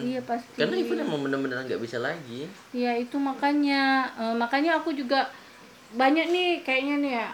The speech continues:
Speaker 1: artis apa segala, dokter kan bilang, "Udah lockdown aja, jangan ngeyel," apa segala macam kayak gitu
Speaker 2: Mm-mm.
Speaker 1: ya. Da-, dari awal aku ngerasa gini, emang aku nggak setuju. Nah, kamu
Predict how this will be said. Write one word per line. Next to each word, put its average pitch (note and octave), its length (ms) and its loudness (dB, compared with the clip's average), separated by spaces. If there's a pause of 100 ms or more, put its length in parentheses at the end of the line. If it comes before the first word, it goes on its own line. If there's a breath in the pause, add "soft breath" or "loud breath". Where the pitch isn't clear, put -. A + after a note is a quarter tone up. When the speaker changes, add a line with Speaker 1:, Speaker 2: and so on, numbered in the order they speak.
Speaker 1:
artis A3 400 -4
apa G#3 160 -10
segala, G#3 240 -4
dokter G3+ 240 -6
kan A3 160 -4
bilang, A3+ 240 -4
"Udah F4 480 6
lockdown C#4 400 2
aja, D#4 400 0
jangan B3+ 320 -4
ngeyel," D4 320 0
apa A3+ 160 0
segala G#3+ 240 -6
macam G#3+ 320 -6
kayak A3 240 -2
gitu C4+ 160 -2
Speaker 2:
Mm-mm. B3 80 4
Speaker 1:
ya. B3 80 4 (880 loud breath)
Da-, A#3+ 260 2 (160)
dari B3+ 280 4
awal C4 400 8
aku C#4+ 320 4 (240)
ngerasa D4 560 2
gini, F4+ 600 0
emang C#4+ 280 2
aku F4 160 -2
nggak D4 160 2
setuju. D#4+ 400 2
Nah, A3+ 160 2
kamu C4 160 0